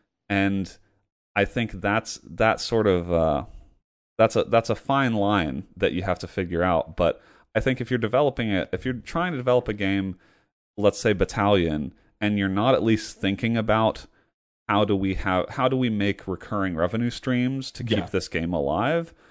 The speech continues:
Speaker 1: I
Speaker 2: Yeah.
Speaker 1: mean, I personally, as a player, like the idea of just one-time payment, done, I can play forever.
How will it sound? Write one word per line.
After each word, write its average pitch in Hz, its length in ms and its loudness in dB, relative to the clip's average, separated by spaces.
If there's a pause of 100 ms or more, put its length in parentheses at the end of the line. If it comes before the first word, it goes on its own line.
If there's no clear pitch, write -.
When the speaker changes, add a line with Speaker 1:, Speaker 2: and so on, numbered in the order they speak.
(380)
Speaker 1:
I 117 60 0
Speaker 2:
Yeah. - 40 2
Speaker 1:
mean, 110 300 0 (640)
I 135 180 4
personally, 135 680 2
as 95 120 0
a 87 60 0
player, 101 640 2 (200)
like 98 460 2
the 104 160 2
idea 90 380 2
of 85 80 -2
just - 240 -10
one-time 98 540 -2
payment, 110 600 -2
done, 104 560 0
I 90 120 -6
can 90 140 -4
play 92 180 0
forever. 101 460 2